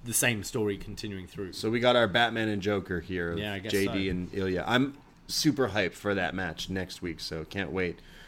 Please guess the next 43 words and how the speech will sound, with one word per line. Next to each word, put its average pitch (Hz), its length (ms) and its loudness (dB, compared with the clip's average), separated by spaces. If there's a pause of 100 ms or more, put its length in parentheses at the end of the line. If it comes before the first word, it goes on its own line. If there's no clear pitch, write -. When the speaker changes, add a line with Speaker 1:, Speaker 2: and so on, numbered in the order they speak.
(360)
Speaker 2:
We 147 100 12
go 202 160 12
backstage, 175 680 10
Pretty 185 280 12
Deadly, 165 760 10
and, 131 600 6
uh, 123 260 10
they're 135 180 10
upset. 147 420 6
They're 127 100 6
being 135 220 6
interviewed. 120 320 4
Mackenzie 160 420 6
just 147 220 4
throws 135 260 8
shade 117 240 6
at 107 100 0
them, 92 300 -2 (160)
as 104 140 2
she - 160 2
always 104 300 4
does. 82 340 -2
Like, 90 320 -2 (540)
"So, 190 400 12
uh, 180 180 12
you're 180 180 12
not 214 140 12
gonna 175 140 8
be 156 120 12
on 139 120 12
the 135 60 8
card 139 360 10
'cause 135 160 4
you 127 80 8
lost 147 340 12
tonight." 110 340 2
Speaker 1:
Yeah. 127 120 -2
Speaker 2:
And 113 100 4
they're 123 120 10
like, 120 340 10
"Yeah, 120 600 10 (480)
we 120 160 4
did. 110 520 10